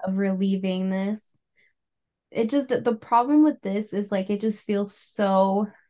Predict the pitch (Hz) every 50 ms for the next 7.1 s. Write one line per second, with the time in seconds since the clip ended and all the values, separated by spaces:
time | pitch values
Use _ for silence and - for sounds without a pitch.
0 | _ _ _ _ _ _ 196 185 180 165 165 - 208 214 226 220 208 - - 196
1 | 196 196 196 - 214 208 196 196 - 202 196 190 202 208 202 - 220 226 233 226
2 | - 208 196 196 196 - 208 202 202 - 208 196 190 185 185 - _ _ _ _
3 | _ _ _ _ _ _ _ _ _ _ _ - - - - 220 214 214 208 208
4 | 214 220 220 208 208 202 202 202 196 - - - - 208 196 - 254 262 285 277
5 | - - - 226 214 214 214 220 220 208 202 - _ 196 190 190 190 202 196 190
6 | 185 175 175 180 175 - - 196 277 277 - - 311 302 311 339 311 311 - 302
7 | - -